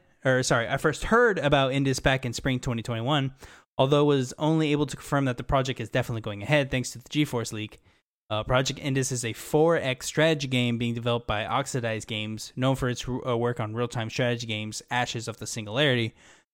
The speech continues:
Although Indus's un-, uh, unique hook remains to be seen, the gameplay sounds very similar to what you may experience in Civilization." And then this is what I'm most excited about,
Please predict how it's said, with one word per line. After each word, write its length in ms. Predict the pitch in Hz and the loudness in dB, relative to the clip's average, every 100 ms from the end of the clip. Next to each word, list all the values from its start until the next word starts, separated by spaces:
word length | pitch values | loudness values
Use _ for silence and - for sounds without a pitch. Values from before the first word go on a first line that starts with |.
| - | 0
Although 340 | 139 151 156 | 4 4 4
Indus's 560 | - 147 147 139 143 131 | 2 2 2 2 -2 0
un-, 240 | 131 135 - | 0 0 -2
uh, 480 | 131 117 107 107 110 - | -2 0 -2 -4 -8 -6
unique 360 | 151 147 139 131 | 0 4 2 2
hook 260 | 143 127 - | 0 0 -4
remains 340 | 135 127 123 | -2 0 0
to 60 | 123 | -4
be 100 | 110 | -6
seen, 360 | - 120 110 | -6 -4 -6
the 100 | 110 | -6
gameplay 400 | 110 110 117 110 | -4 -4 -4 -4
sounds 200 | - 107 | -4 -6
very 200 | - 113 | -4 -4
similar 280 | 113 110 110 | -2 -2 -4
to 100 | 107 | -2
what 100 | 123 | -2
you 160 | 123 147 | 2 2
may 160 | 135 131 | 2 0
experience 540 | 120 - 120 113 - | -2 -4 -4 -6 -8
in 240 | - 135 | -4 -2
Civilization." 1040 | 127 123 107 98 95 104 113 - - 71 - _ _ _ _ _ _ _ _ _ _ _ _ _ _ | -2 -4 -6 -8 -10 -10 -8 -8 -10 -14 -20 _ _ _ _ _ _ _ _ _ _ _ _ _ _
And 140 | - 170 | 0 4
then 320 | 180 175 165 | 4 4 0
this 260 | 135 185 190 | 2 2 4
is 140 | 180 | 2
what 400 | 160 - 135 151 | 0 0 4 4
I'm 180 | 147 135 | 4 4
most 320 | 156 214 - | 4 4 2
excited 360 | 139 - 110 104 | -2 0 0 0
about, 320 | 104 107 - | -2 -4 -6